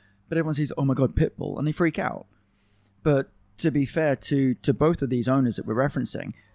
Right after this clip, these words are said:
they've, they've worked the right way. So they've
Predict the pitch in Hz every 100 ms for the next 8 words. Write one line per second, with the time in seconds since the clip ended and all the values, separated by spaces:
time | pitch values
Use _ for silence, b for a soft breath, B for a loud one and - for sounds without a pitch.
0 | b _ _ - 131 131 127 107 - _
1 | _ _ 131 131 120 156 151 135 123 131
2 | 110 151 156 - - _ _ _ - -
3 | - 139 127 127 120 _ _ _ _ -
4 | 131 123 101 -